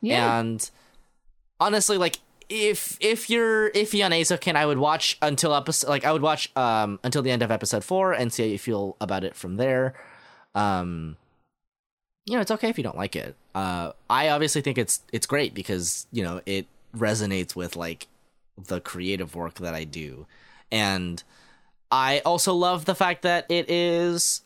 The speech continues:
Speaker 2: by my favorite director, and I like the fact that it's, like, the character designs are really cool. Actually, very, like, very big kudos to the, the original mangaka. I like that the, the characters are all high school girls, but they look nothing alike.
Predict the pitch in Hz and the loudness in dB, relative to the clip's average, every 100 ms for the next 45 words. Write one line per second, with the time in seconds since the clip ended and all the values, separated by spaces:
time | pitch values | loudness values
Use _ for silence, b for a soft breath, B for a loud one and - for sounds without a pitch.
0 | - 143 170 175 196 190 165 214 240 247 | -2 0 2 2 2 0 0 0 0 0
1 | 143 107 143 156 156 175 180 180 175 180 | 0 2 2 2 2 0 0 0 2 0
2 | 175 - - - - 170 175 147 - _ | 0 0 -2 -2 0 2 2 0 -10 _
3 | _ _ _ _ _ _ - 127 - _ | _ _ _ _ _ _ -14 -14 -14 _
4 | - 131 165 - 180 190 190 165 139 120 | -16 -4 -2 2 2 2 0 0 2 2
5 | 113 107 107 98 - 107 90 78 B B | 0 0 0 0 -4 -6 -4 -6 B B
6 | - 175 202 147 B 151 117 170 214 156 | -2 0 0 -2 B -8 0 2 2 2
7 | 175 131 117 160 247 165 139 - 127 117 | 0 -2 0 2 2 0 -2 0 0 2
8 | 104 - 101 101 98 - 107 107 110 95 | 0 -2 -2 -2 -2 -2 -2 -2 -2 -2
9 | 98 107 - 95 92 B B - 147 147 | -2 -4 -4 -4 -4 B B 0 2 4
10 | 151 - 202 - 170 156 123 117 - 117 | 2 0 -4 -2 0 2 0 0 0 0
11 | 117 139 139 135 - 110 107 107 113 131 | 0 0 0 0 0 2 2 2 0 0
12 | 131 120 147 139 143 147 - 120 120 127 | 0 -2 -2 -2 0 0 -2 0 0 0
13 | 123 135 135 156 151 127 147 120 104 82 | 0 0 2 2 0 0 0 2 2 0
14 | - - | -4 -14